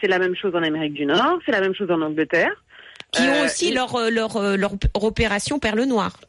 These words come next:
Speaker 1: Oui, qui ont aussi généralement leur opération perle noire ou qui en parlent. Euh, les animaux noirs sont moins adoptés dans les refuges. Alors, euh, c'est,
Speaker 2: C'est dû
Speaker 1: c'est
Speaker 2: à
Speaker 1: d'autant
Speaker 2: quoi ?
Speaker 1: plus, eh ben alors, en France, on se dit que c'est, et, et en Amérique du Nord, on se dit que c'est parce que les chats noirs portent malheur.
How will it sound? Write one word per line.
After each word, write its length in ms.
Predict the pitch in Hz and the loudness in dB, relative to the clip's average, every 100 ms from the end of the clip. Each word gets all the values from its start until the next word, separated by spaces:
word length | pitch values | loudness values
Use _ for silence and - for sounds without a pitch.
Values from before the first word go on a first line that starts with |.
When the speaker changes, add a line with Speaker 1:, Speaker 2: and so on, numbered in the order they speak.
| _ - | _ -4
Speaker 1:
Oui, 220 | 247 294 - | -2 -2 0
qui 100 | 240 | 0
ont 80 | |
aussi 280 | 240 - 339 | 0 -2 0
généralement 440 | 269 233 202 214 240 | 0 0 0 0 0
leur 140 | 190 | 0
opération 480 | 185 190 180 180 190 | 0 -2 -4 -4 -6
perle 220 | 165 165 | -4 0
noire 180 | 185 196 | 2 0
ou 60 | |
qui 160 | 175 175 | -2 -2
en 100 | 156 | -2
parlent. 200 | - 277 440 415 - - - - | 0 2 2 -2 -8 -20 -10 0
Euh, 760 | 185 185 180 175 175 170 165 170 | 2 4 2 2 2 0 -2 -2
les 200 | 226 269 | -4 -2
animaux 300 | 277 226 196 | -2 0 0
noirs 160 | 190 349 - | 0 -2 -4
sont 100 | 240 | -2
moins 280 | 214 349 381 | 2 2 2
adoptés 320 | 226 208 349 | -2 -2 0
dans 100 | 330 | 2
les 100 | 269 | 0
refuges. 400 | 233 - 165 - _ - - - - | 0 -4 -12 -12 _ -20 -20 -12 -2
Alors, 300 | 190 185 185 | 0 0 0
euh, 300 | 202 190 185 175 - | 2 2 0 -4 -6
c'est, 60 | 247 | 0
Speaker 2:
C'est 80 | 285 | 0
dû 120 | 233 | 2
Speaker 1:
c'est 60 | 262 | 0
Speaker 2:
à 40 | |
Speaker 1:
d'autant 180 | 330 - | 0 0
Speaker 2:
quoi ? 80 | 196 | 0
Speaker 1:
plus, 120 | 165 - - _ _ - | 0 -4 -20 _ _ -4
eh 60 | |
ben 60 | 208 | 0
alors, 240 | 202 220 - _ _ | 0 -4 -10 _ _
en 140 | 185 285 | -4 -4
France, 320 | - 339 233 | -2 -4 -2
on 100 | 208 | -4
se 120 | 202 | -2
dit 260 | 190 190 240 | -4 -4 -2
que 100 | - 233 | 0 0
c'est, 80 | 180 | 2
et, 720 | 170 165 160 165 170 185 175 | 2 2 0 -2 -2 0 0
et 80 | |
en 80 | 170 | 0
Amérique 320 | 175 180 185 | -2 -2 -2
du 140 | 180 214 | -2 -2
Nord, 180 | 240 180 | 0 0
on 100 | 160 | -4
se 60 | |
dit 120 | 170 | -6
que 60 | 196 | -10
c'est 80 | - | -6
parce 120 | 165 | -6
que 100 | - | 0
les 100 | 170 | 0
chats 120 | 160 170 | 2 0
noirs 180 | 175 | 0
portent 200 | 175 - | -2 -6
malheur. 380 | 180 185 392 494 | -2 2 2 0